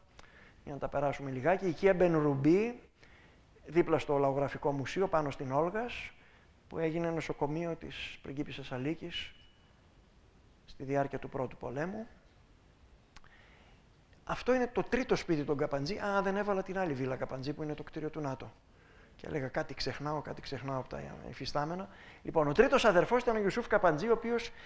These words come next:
έφυγε στη Γαλλία και υπάρχει ένας κλάδος των Καπαντζή εκεί. Έχει χαθεί αυτό το κτίριο, ήτανε δύο σπίτια αριστερά από το άλλο του Αχμέτ.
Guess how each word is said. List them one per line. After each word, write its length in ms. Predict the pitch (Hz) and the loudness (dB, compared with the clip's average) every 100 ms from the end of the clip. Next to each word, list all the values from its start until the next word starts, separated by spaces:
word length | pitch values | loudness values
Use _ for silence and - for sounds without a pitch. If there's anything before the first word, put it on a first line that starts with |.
| - | -4
έφυγε 300 | - 226 226 | 2 2 2
στη 140 | 208 196 | 4 8
Γαλλία 340 | 190 202 160 | 10 8 6
και 100 | 131 | 4
υπάρχει 260 | 147 175 180 | 2 2 2
ένας 160 | 165 | -2
κλάδος 300 | - 175 160 | 2 4 4
των 140 | - 151 | 2 2
Καπαντζή 380 | 147 143 135 135 | 4 4 2 -2
εκεί. 360 | 123 220 247 - - - - | -2 -4 -4 -8 -20 -20 -2
Έχει 180 | 185 - | 0 4
χαθεί 260 | 180 220 | 6 8
αυτό 160 | 170 147 | 6 4
το 100 | 147 | -2
κτίριο, 380 | - 202 233 202 | -2 0 2 2
ήτανε 460 | 208 220 220 214 - - - - - - - | 2 2 2 -2 -6 -20 -20 -20 -20 -20 -12
δύο 260 | - 170 226 | -4 4 6
σπίτια 360 | - 226 226 | 4 2 8
αριστερά 500 | 202 185 - 180 202 | 8 6 4 4 6
από 180 | 202 202 | 6 2
το 360 | 185 175 170 170 | 2 4 6 6
άλλο 220 | 175 175 | 6 4
του 140 | 170 | 2
Αχμέτ. 380 | 156 - 139 127 | 0 0 -6 -6